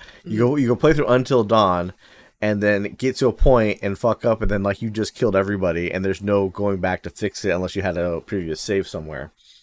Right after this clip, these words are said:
Speaker 1: Um,
Speaker 2: Or you restart that whole chapter and have to replay, like,
Speaker 1: Yeah.
Speaker 2: two hours.
Speaker 1: Um, so I think they did a really good job with adding that aspect to it to give you the chances to do that.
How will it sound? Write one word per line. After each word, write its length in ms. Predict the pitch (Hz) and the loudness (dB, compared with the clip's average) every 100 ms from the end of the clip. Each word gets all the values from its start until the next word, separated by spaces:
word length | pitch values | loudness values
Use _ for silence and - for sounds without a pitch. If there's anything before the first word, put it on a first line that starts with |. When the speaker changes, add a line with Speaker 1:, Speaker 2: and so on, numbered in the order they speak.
| _ - _ _ _ | _ -20 _ _ _
Speaker 1:
Um, 200 | 202 196 | 0 2
Speaker 2:
Or 80 | 196 | 2
you 180 | 190 180 | 0 -2
restart 560 | 180 185 - 185 175 156 | -2 -6 -6 -4 -4 -2
that 160 | 165 | -4
whole 500 | - 147 175 170 165 | -4 -4 -2 0 -2
chapter 440 | 160 - 160 151 165 | -4 -4 -4 -4 -6
and 100 | 156 | -6
have 140 | 151 | -8
to 80 | - | -8
replay, 380 | 156 143 156 143 | -10 -8 -8 -6
like, 160 | 131 - | -6 -6
Speaker 1:
Yeah. 160 | 98 87 | -4 -4
Speaker 2:
two 140 | 156 | -4
hours. 580 | 135 139 - - - - _ _ _ _ _ _ - | -4 -6 -8 -12 -18 -20 _ _ _ _ _ _ -6
Speaker 1:
Um, 460 | 101 95 87 87 - _ _ _ _ _ | -2 -2 -2 -6 -14 _ _ _ _ _
so 140 | - | 2
I 60 | 131 | 2
think 240 | 127 165 | 2 0
they 100 | 156 | 2
did 160 | 135 131 | 4 4
a 80 | 117 | 4
really 320 | 120 120 113 | 4 4 2
good 160 | 113 | 0
job 220 | 104 113 107 | 2 2 2
with 80 | |
adding 340 | 104 104 101 95 | 2 2 2 0
that 220 | 98 98 | 0 2
aspect 420 | 101 104 113 104 | 0 -2 -4 -6
to 100 | - | -4
it 60 | 110 | -4
to 60 | 95 | -4
give 120 | 98 | -4
you 120 | 95 | -4
the 80 | 90 | -4
chances 420 | - 98 90 95 | -4 -4 -4 -8
to 80 | 92 | -10
do 200 | 85 92 | -6 -4
that. 480 | 85 98 139 - - | 0 0 -2 -6 -16